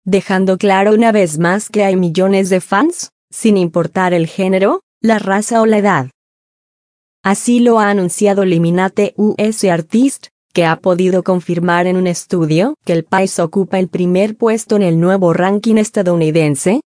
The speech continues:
que muestra la audiencia L G B T Q de los artistas como porcentaje del número total de streams y visualizaciones de sus canciones.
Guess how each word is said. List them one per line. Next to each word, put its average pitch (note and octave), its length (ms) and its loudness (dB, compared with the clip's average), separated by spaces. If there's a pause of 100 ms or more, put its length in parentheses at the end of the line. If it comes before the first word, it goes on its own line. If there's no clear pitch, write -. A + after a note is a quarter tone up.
(100)
que A3 120 2
muestra G#3+ 480 2
la G#3 120 2
audiencia G3 680 0
L A3 180 2
G A3+ 220 0
B A3 120 0
T G3+ 180 -2
Q A#3 200 0
de F#3 100 2
los E3 180 -2
artistas G3+ 560 -4
como F#3 280 0
porcentaje E3+ 720 -4
del E3 220 0
número F3+ 340 2
total E3+ 420 -2
de E3+ 120 0
streams F3+ 560 -2
y A#3 60 0
visualizaciones G#3 1080 0
de A3 120 -2
sus A3 200 -2
canciones. F#3+ 800 -2